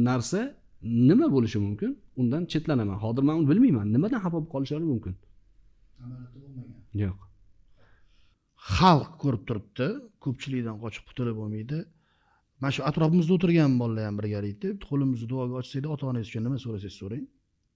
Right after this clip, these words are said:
Speaker 2: onangiz uchun ham.
Speaker 1: Amin. Alloh taolo ota-onalarimizni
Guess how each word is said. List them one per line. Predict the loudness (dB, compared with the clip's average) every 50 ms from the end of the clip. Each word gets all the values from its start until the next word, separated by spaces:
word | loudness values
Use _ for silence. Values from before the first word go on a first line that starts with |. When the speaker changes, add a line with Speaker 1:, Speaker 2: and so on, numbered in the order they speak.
| _ _ _ _
Speaker 2:
onangiz | -2 0 0 0 -2 -4 -6
uchun | -8 -10 -14 -14 -12
ham. | -12 -14 -16 _ _ _ _ _ _ _ _ _ _ _ _ _ _ _ _ _ _ _ _ _ _ _ -20 -20 _ -20 -20 -20 -20 -20 -20 -4 2
Speaker 1:
Amin. | 4 6 6 6 4 2 0 -2 -8 -14 -18 -8
Alloh | -4 0 0 0 0 0
taolo | 0 0 2 2 2 0 0
ota-onalarimizni | -4 -4 -4 -2 -2 0 0 0 2 0 0 0 -2 -2 -2 -4 -4 -2 -4 -4